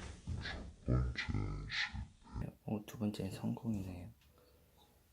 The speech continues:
이렇게 뱀들은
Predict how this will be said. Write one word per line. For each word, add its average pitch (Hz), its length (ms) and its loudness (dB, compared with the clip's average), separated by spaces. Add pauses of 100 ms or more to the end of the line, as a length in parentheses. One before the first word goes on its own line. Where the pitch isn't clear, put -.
(3750)
이렇게 - 180 -18
뱀들은 101 680 4